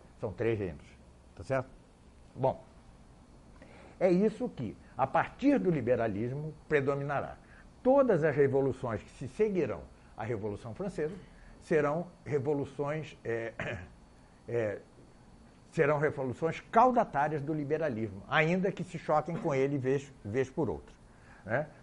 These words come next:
Primeiro temos o comunismo, depois o que eu chamo atualmente marcusianismo. Já estamos fora da cristandade, não há cristandade. Cristandade era a organização dos estados com ordenação essencial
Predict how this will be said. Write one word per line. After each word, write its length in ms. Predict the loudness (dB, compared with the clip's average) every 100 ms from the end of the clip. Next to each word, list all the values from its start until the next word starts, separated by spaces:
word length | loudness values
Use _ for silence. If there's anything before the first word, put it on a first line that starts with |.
| -6
Primeiro 420 | -4 0 -2 -2
temos 300 | -6 -8 -8
o 60 |
comunismo, 560 | -6 -4 -2 -2 -4 -2
depois 400 | -2 -2 0 -2
o 60 | -2
que 80 |
eu 60 | -6
chamo 300 | -2 -4 -4
atualmente 560 | -4 -2 -2 -4 -10 -12
marcusianismo. 760 | -12 -10 -8 -8 -8 -12 -18 -20 -20 -20 -20 -20 -2
Já 200 | 2 2
estamos 460 | 0 -4 -2 -6 -12 -18 0
fora 400 | 4 6 4 -2 -8
da 120 | -8
cristandade, 600 | -8 -8 -10 -6 -6 -6 -6
não 360 | 0 2 4
há 120 | 2 0
cristandade. 640 | -4 -10 -12 -10 -10 -14 -20 -20 -20 -20 -20 -20 -20 -8
Cristandade 760 | -6 -2 0 6 6 6 0 -6
era 300 | -2 0 2
a 60 |
organização 720 | 4 4 2 0 -2 -2 -2 -2
dos 140 | -4
estados 520 | -6 -2 0 0 -2 -12 -18 -20 -20 -20 -20 -20 -20 0
com 180 | 2 4
ordenação 720 | 4 4 2 0 -2 -4 -2
essencial 680 | -2 -2 -2 2 2 2 0